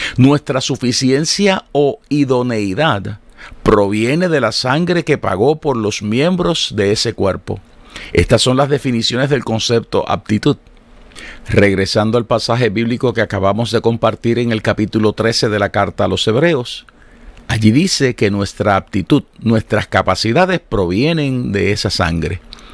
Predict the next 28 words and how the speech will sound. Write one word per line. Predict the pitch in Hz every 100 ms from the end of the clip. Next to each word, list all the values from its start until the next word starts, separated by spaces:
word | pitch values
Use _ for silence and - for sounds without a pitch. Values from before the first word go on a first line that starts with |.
| - - - -
Esa | 110 135
sangre | 131 135 156 139
nos | 120
hace | 123 -
cercanos, | - 107 82 90 107 131 80 - -
así | 87 98
lo | 98
dice | 101 -
Efesios | 104 107 104 110 -
capítulo | 104 101 101 104 92
dos | 98 -
y | 107
verso | 104 - 98 80
trece. | 80 113 - 90 - - - - -
Nos | 120 117
reconcilia | 110 113 107 104 101 - 139 151 90 71 - -
y | - 107
hace | - 120
la | 104 -
paz, | 127 131 - -
como | 98 95
dice | 92 110 123
Colosenses | - 98 - 110 113 110
capítulo | - 110 117 113 120
uno | 101 107
y | 123
verso | 101 95 104
veinte, | 92 143 135 110